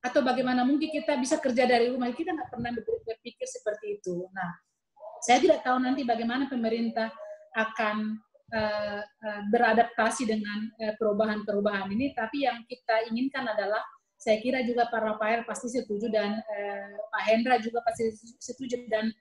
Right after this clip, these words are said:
adik-adik, eh, yang dari apa, eh, pemuda Katolik, bahwa kalaupun ada penciptaan lapangan kerja, jangan mengorbankan harkat dan martabat, eh, eh, masyarakat dan buruh gitu. Tidak ada itu di,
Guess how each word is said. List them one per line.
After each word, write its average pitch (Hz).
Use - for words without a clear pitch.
adik-adik, 220
eh, 214
yang 214
dari 214
apa, 214
eh, 214
pemuda 214
Katolik, 214
bahwa 226
kalaupun 269
ada 233
penciptaan 220
lapangan 202
kerja, 202
jangan 233
mengorbankan 196
harkat 190
dan 180
martabat, 175
eh, 175
eh, 185
masyarakat 180
dan 175
buruh 175
gitu. 180
Tidak 214
ada 262
itu 226
di, 208